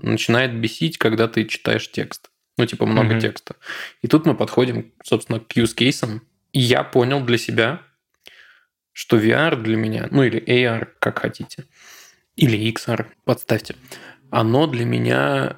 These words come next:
Speaker 1: больше, наверное, рабочий инструмент. Мне бы хотелось, чтобы это было рабочим инструментом,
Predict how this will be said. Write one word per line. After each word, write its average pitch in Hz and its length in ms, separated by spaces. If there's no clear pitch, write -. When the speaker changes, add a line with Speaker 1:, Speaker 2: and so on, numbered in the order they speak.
Speaker 1:
больше, 120 840
наверное, 113 560
рабочий 113 540
инструмент. 110 1040
Мне 120 220
бы 113 100
хотелось, 110 500
чтобы - 280
это 113 160
было 117 240
рабочим 117 420
инструментом, 123 680